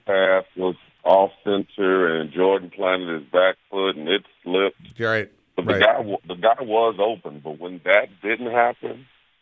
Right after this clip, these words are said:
Speaker 2: when you're dealing with a young, fragile team, it just kinda unraveled for three quarters.
Speaker 1: But they
Speaker 2: From the
Speaker 1: stayed with
Speaker 2: Bills
Speaker 1: it. They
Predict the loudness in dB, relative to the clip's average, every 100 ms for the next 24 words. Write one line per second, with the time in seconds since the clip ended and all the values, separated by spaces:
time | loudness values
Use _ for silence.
0 | _ _ -6 -4 -2 -2 -2 -2 -4 -6
1 | -4 -2 0 -4 0 2 2 0 -8 -12
2 | -10 -8 -10 -12 -20 _ -14 -6 -8 -4
3 | 0 2 2 0 0 0 0 4 6 4
4 | 2 -2 -14 -14 -18 -18 -14 -14 -12 -10
5 | -6 -6 -8 -20 _ _ _ _ _ _
6 | _ _ _ _ _ _ _ _ _ _
7 | _ _ _ _ _ _ -6 -2 -4 0
8 | 2 2 2 2 2 2 0